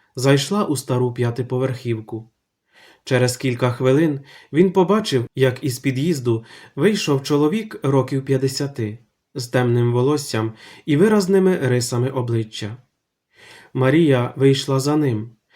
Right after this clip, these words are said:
Вони перекинулись кількома словами, і він торкнувся її плеча. Знайомо, майже по-родинному. Потім обидва зайшли знову у будинок.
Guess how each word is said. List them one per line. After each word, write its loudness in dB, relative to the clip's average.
Вони 4
перекинулись 2
кількома -2
словами, -2
і -2
він 2
торкнувся -2
її 0
плеча. -6
Знайомо, 0
майже 0
по-родинному. -2
Потім 2
обидва 2
зайшли 0
знову 0
у -4
будинок. -4